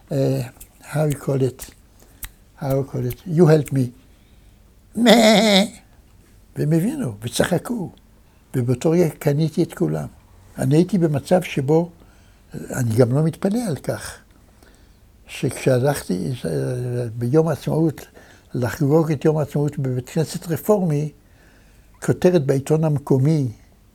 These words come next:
של מנצ'סטר, והעיתון היהודי, של הקהילה היהודית שם, כן? Jewish Gazette, והעיתון כותרת, "Why Diane attended reform shul?"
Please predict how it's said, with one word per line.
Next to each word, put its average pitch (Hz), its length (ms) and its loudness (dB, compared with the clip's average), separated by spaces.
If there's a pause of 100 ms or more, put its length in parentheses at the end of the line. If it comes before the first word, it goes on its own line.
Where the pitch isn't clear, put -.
(680)
של 123 420 -2
מנצ'סטר, 143 580 0
והעיתון 143 760 0
היהודי, 147 420 0
של 127 180 -4
הקהילה 127 320 -2
היהודית 120 420 -4
שם, 117 220 -8
כן? 135 260 -4 (800)
Jewish 131 420 -2
Gazette, 120 480 -4 (260)
והעיתון 139 300 0
כותרת, 175 640 -4
"Why 180 360 4
Diane 165 280 2
attended 156 600 -2
reform 151 640 -2
shul?" 147 200 -4